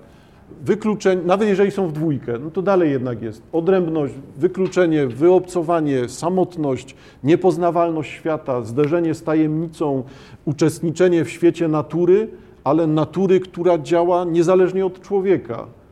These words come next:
Otacza ich natura, tylko bez nich ta natura byłaby taka sama. To, to nie jest natura podporządkowana człowiekowi, natura, którą się układa, tylko jest to świat, który się wymyka, świat niepoznawalny,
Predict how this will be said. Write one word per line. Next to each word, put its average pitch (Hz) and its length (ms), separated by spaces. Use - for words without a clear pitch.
Otacza 175 440
ich 135 200
natura, 156 460
tylko 170 260
bez 156 260
nich 185 140
ta 175 100
natura 170 360
byłaby 175 280
taka 190 260
sama. 143 380
To, 143 100
to 151 240
nie 170 140
jest 185 240
natura 151 360
podporządkowana 160 920
człowiekowi, 123 600
natura, 139 400
którą 143 200
się 139 160
układa, 127 460
tylko 151 200
jest 175 240
to 220 80
świat, 190 380
który 208 240
się 208 200
wymyka, 220 580
świat 170 300
niepoznawalny, 175 840